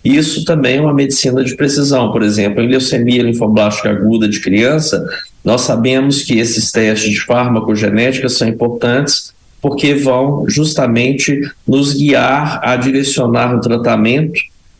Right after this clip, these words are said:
ah, para determinadas drogas ou excluí-las do tratamento baseado, ah, nessa, ah, nessa farmacogenética que nós falamos. Então,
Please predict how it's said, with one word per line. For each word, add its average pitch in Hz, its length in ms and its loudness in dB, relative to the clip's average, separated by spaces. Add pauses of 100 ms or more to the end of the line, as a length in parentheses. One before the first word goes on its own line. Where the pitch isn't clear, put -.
ah, 101 640 0
para 131 520 0
determinadas 117 840 0
drogas 120 640 0
ou 117 220 2
excluí-las 131 840 0
do 110 140 0
tratamento 120 680 0
baseado, 123 800 2 (320)
ah, 107 580 0
nessa, 117 880 0
ah, 101 300 0
nessa 113 320 0
farmacogenética 113 1400 0
que 104 140 -2
nós 104 200 0
falamos. 104 460 0
Então, 143 320 0